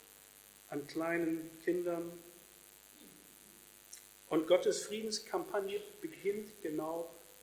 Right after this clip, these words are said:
dort. Die Geschichte der Menschheit, Gott greift ein und das ist das Zeichen, wir sind ihm als Menschen nicht egal. Und im Moment scheint es so, dass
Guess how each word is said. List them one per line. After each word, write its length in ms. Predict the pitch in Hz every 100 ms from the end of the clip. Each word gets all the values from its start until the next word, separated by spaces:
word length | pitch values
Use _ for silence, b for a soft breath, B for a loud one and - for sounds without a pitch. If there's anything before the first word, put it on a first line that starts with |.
| -
dort. 400 | 156 147 123 - - - - - - - - - - - - - - - - - - - - - - - - - -
Die 60 |
Geschichte 400 | 160 - 214 - 190
der 120 | 185
Menschheit, 640 | 190 196 - 143 135 -
Gott 200 | 185 -
greift 440 | 170 170 170 - -
ein 480 | 170 185 208 208 - - -
und 280 | 185 175 -
das 180 | 196 220
ist 140 | 220
das 140 | 226 -
Zeichen, 380 | 226 202 180 185
wir 140 | 233
sind 240 | 233 220 - - - - - - - - - - -
ihm 180 | 208 220
als 180 | 196 190
Menschen 320 | 208 214 208
nicht 220 | 254 254
egal. 340 | 190 160 - - - - - - - - -
Und 160 | 170 - - - - - - - - - - -
im 60 | 196
Moment 240 | 208 226
scheint 340 | - 214 294
es 140 | 233 -
so, 160 | 214
dass 260 | 196 175 -